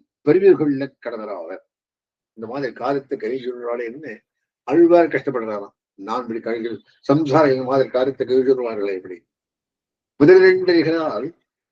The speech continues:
பகலும் இரவுமாக மாறி மாறி வந்து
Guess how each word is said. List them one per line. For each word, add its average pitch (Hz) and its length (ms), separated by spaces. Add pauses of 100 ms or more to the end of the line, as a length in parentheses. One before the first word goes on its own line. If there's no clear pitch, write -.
(340)
பகலும் 165 560
இரவுமாக 139 680 (800)
மாறி 151 240
மாறி 170 440
வந்து 135 480